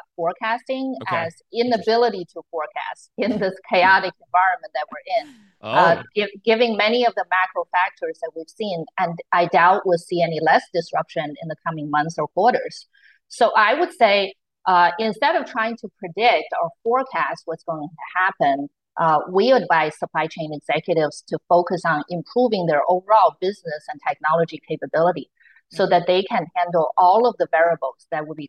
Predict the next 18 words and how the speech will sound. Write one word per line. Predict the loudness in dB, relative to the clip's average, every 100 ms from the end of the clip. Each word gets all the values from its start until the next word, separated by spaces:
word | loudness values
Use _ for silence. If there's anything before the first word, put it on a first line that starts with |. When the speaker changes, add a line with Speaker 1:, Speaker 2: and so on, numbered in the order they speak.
| -10
Speaker 1:
coming | -8 -6
their | -4 -4
way | 2 2 2 -2
and | -4 2
also | 2 2 0 -2
the, | -2 0
all | 2 4
the | 0
changes | -2 -6 -4 -6 -6
that | -8 -8
they | -10 -4
come. | -2 -2 _ _ _ _ -2
Uh, | 2
Speaker 2:
Shannon, | 2 4
what | 4 4
Speaker 1:
that's |
Speaker 2:
is |
it? | 0